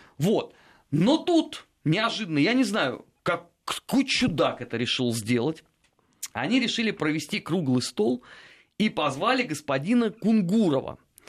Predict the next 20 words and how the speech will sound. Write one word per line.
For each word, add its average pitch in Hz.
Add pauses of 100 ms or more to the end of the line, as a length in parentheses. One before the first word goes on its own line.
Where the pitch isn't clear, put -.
(460)
а, 117
который, 247
значит, 180
всю 220
жизнь, 175
а, 127
ведет 131
борьбу 165
с, 139
с -
пактом, 127
а, 117
Молотова-Риббентропа. 135
Он 220
доказывает 143
всем, 254
что -
его 156
не 135
было. -